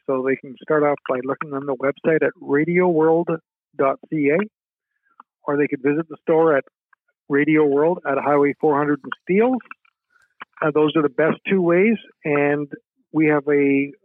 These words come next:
whole bunch of people here at the store that is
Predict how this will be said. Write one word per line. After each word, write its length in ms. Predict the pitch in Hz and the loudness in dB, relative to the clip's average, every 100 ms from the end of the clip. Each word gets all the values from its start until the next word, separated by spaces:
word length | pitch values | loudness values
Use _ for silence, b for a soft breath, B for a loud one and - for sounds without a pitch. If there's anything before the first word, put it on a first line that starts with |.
| _ _ _ | _ _ _
whole 320 | - 202 226 | -2 0 2
bunch 220 | 196 196 - | 2 0 -2
of 80 | - | -2
people 300 | 180 - 151 | -2 -2 -2
here 380 | 160 160 170 - _ - | 2 2 0 -4 _ -4
at 100 | 151 - | -2 -2
the 100 | 160 | -6
store 280 | - 147 151 | -2 2 2
that 140 | 143 | 2
is 120 | 135 | 0